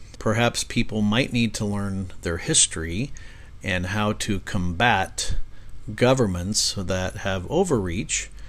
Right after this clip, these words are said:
which is part of the reason, uh, of the creation of this podcast, in addition to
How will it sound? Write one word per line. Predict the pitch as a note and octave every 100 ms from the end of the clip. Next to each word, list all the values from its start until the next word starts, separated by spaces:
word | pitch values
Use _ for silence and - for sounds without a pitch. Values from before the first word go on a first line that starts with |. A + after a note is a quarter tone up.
| - -
which | - G3 A3
is | A3 F#3+ - - -
part | - F3 B2 G2+ -
of | A2+ A2
the |
reason, | G2+ F#2+ F#2 G2+ A#2+ C3 - - - -
uh, | G2 F#2+ F#2+
of | G#2 G#2
the | G#2
creation | - G2+ - G2
of | F2+
this | F#2+
podcast, | - B2+ B2 - - E2+ -
in | G2+
addition | F#2+ F#2+ - F2+ F2
to | - F#2 F2